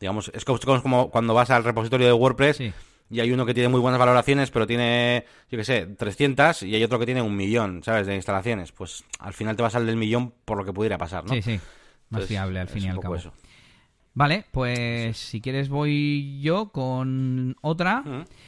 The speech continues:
Speaker 2: Yo te voy a recomendar, venga, ahora una de productividad. Que, mm, hace poco, mm, bueno, alguna vez hemos hablado de las herramientas de Cloud H Q, mm, como aquella de compartir una etiqueta de Gmail,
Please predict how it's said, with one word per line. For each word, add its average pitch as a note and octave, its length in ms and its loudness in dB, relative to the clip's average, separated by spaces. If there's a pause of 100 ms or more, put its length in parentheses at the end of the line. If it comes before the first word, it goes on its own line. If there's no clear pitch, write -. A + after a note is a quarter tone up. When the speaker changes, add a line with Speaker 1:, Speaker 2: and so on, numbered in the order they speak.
(200)
Speaker 2:
Yo D#3 240 0
te D#3+ 320 2
voy E3 260 0
a D#3+ 120 2
recomendar, D#3+ 960 -2
venga, C3+ 200 0
ahora F3+ 180 2
una E3+ 260 2
de D#3 80 4
productividad. B2+ 680 0 (540)
Que, C3 420 2
mm, A#2 500 2
hace D3 180 2
poco, F#3 380 0
mm, B2 440 0
bueno, D#3+ 160 2
alguna C3 200 4
vez D#3 80 2
hemos D#3 180 4
hablado D3 240 4
de C3+ 60 2
las B2 160 0
herramientas B2+ 500 0
de A#2+ 260 -2
Cloud C3+ 380 0
H - 240 -2
Q, G3 420 0
mm, A#2+ 220 -2
como A2+ 220 0
aquella C3+ 240 2
de C3 100 0
compartir B2 560 0
una C3 140 2
etiqueta B2+ 340 -2
de B2 80 -2
Gmail, E3+ 460 2